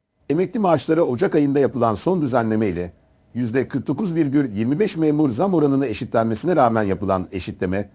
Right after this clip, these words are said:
on bin T L'yi yükseltmemişti. Emekliler ise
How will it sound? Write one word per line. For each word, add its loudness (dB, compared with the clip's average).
on 0
bin -2
T 2
L'yi 0
yükseltmemişti. -2
Emekliler 2
ise -2